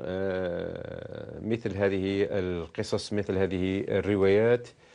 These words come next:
عن علاقات زوجية، آه، تنتهي في مدة قصيرة بالطلاق نتيجة لسبب أو لآخر.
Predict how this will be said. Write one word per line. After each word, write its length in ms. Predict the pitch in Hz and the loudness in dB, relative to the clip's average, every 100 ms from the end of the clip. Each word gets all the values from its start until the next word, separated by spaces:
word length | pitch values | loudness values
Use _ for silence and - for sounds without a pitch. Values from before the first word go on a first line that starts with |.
| - - - _ | -20 -20 -20 _
عن 320 | 85 101 104 | 0 2 2
علاقات 600 | 85 92 98 110 110 110 | 2 2 2 2 0 0
زوجية، 580 | 90 104 98 92 110 107 | 0 2 2 0 0 2
آه، 840 | 113 120 95 87 87 85 85 85 | 4 4 2 2 0 -2 -4 -4
تنتهي 460 | 82 143 113 120 104 | 0 0 0 0 0
في 140 | 101 | 0
مدة 240 | 117 117 107 | 0 2 0
قصيرة 500 | - 101 113 107 101 | 0 0 4 4 2
بالطلاق 1200 | 98 104 107 104 95 - 92 - 87 104 131 - _ _ _ _ _ - | 0 -2 0 2 2 0 -4 0 0 2 0 -6 _ _ _ _ _ -4
نتيجة 460 | 110 160 127 - | 0 2 2 2
لسبب 640 | 113 117 135 127 117 127 147 | 0 2 2 4 4 2 2
أو 200 | 120 117 | 0 2
لآخر. 540 | 107 117 127 123 - | 0 2 2 2 -2